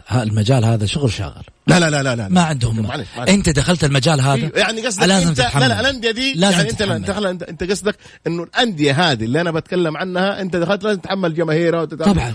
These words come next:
Speaker 2: والله العظيم إني أنا
Speaker 1: تحمل
Speaker 2: ب-
Speaker 1: جماهيرها بشرط.
Speaker 2: إيه.
Speaker 1: بشرط.
Speaker 2: مم.
Speaker 1: شوف.
Speaker 2: مم.
Speaker 1: بالرغم من كل الأحداث السيئة اللي سواها عبد الإله مع إدارته،
Speaker 2: مم.
Speaker 1: أو الأحداث اللي دارت في إدارته.
Speaker 2: ما شوف عبد الإله مؤمن
Speaker 1: اسمع
Speaker 2: أقول لك
Speaker 1: مني
Speaker 2: مثلًا.
Speaker 1: بس.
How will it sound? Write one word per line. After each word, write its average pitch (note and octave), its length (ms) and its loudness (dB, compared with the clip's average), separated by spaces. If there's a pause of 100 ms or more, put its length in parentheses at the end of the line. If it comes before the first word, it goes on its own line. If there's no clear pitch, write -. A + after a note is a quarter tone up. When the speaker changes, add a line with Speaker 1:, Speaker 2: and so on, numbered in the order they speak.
(100)
Speaker 2:
والله F3 500 2
العظيم D3+ 500 -4
إني D3 140 2
أنا F3 100 4
Speaker 1:
تحمل F#3+ 280 4
Speaker 2:
ب- - 20 -2
Speaker 1:
جماهيرها E3+ 400 2
بشرط. D#3+ 420 -2
Speaker 2:
إيه. A2+ 180 -6 (560)
Speaker 1:
بشرط. C#3 280 0 (120)
Speaker 2:
مم. B2+ 280 -12
Speaker 1:
شوف. C#3 320 2 (240)
Speaker 2:
مم. G#2 60 -20 (280)
Speaker 1:
بالرغم D#3 520 -2
من D3 220 0 (120)
كل G#3+ 220 4
الأحداث E3+ 480 0
السيئة B3+ 340 0
اللي A3 100 0
سواها F#3+ 320 4
عبد B2+ 260 0
الإله C#3+ 260 0
مع A2 160 -2
إدارته، F#2+ 520 -10
Speaker 2:
مم. F#2+ 100 -20 (220)
Speaker 1:
أو E3 180 4
الأحداث E3+ 420 -2
اللي E3+ 120 0
دارت A3 260 0
في D#3+ 80 2
إدارته. C#3+ 220 0
Speaker 2:
ما F#3+ 180 2
شوف B2+ 260 -6
عبد C#3+ 140 -2
الإله E3 200 2
مؤمن D#3+ 180 -2
Speaker 1:
اسمع D#3 200 2
Speaker 2:
أقول D4+ 80 0
لك F4+ 80 -2
Speaker 1:
مني D4+ 100 0
Speaker 2:
مثلًا. D4 100 2
Speaker 1:
بس. - 160 -6